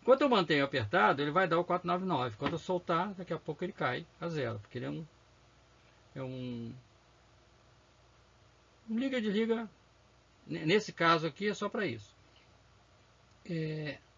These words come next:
que ele tem um regulador de cinco volts lá na placa, tá? Pra alimentar o Atmega. Por isso que eu, que eu falo que a questão do frequencímetro é, é prestar, prestar atenção, porque esse, esses, esses C Is, todos, eles trabalham normalmente com cinco volts, que é o padrão T T L.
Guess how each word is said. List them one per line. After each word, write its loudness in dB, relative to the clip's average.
que 4
ele 2
tem 4
um 6
regulador 6
de -10
cinco -6
volts 0
lá 0
na 0
placa, -4
tá? -6
Pra -2
alimentar 0
o -4
Atmega. -2
Por 0
isso -6
que 2
eu, 6
que -4
eu 4
falo 2
que -16
a -12
questão -4
do -6
frequencímetro -4
é, 0
é -6
prestar, -6
prestar -6
atenção, -4
porque -4
esse, 0
esses, -6
esses -6
C -2
Is, -2
todos, 0
eles 0
trabalham 0
normalmente -2
com -6
cinco -6
volts, 0
que -2
é 4
o -4
padrão 2
T 0
T 0
L. 6